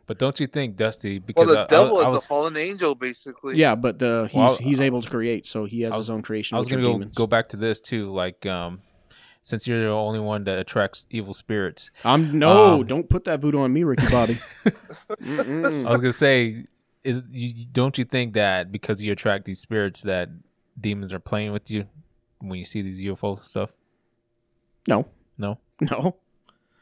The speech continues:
Speaker 3: No, I think, I think if they're gonna be playing with you, they're gonna be playing more spiritually with you than showing you a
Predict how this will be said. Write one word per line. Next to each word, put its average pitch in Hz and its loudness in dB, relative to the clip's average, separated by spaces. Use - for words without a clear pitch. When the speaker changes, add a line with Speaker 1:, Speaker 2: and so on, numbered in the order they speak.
Speaker 3:
No, 104 -2
I 131 2
think, 165 0
I 131 0
think 156 -2
if 135 -4
they're 135 0
gonna 131 0
be 123 0
playing 123 0
with 117 -6
you, 120 0
they're 117 -2
gonna 120 -2
be 113 -4
playing 113 -4
more 117 -4
spiritually 120 -2
with 107 -4
you 117 0
than 107 -2
showing 110 -2
you 107 -4
a 92 -4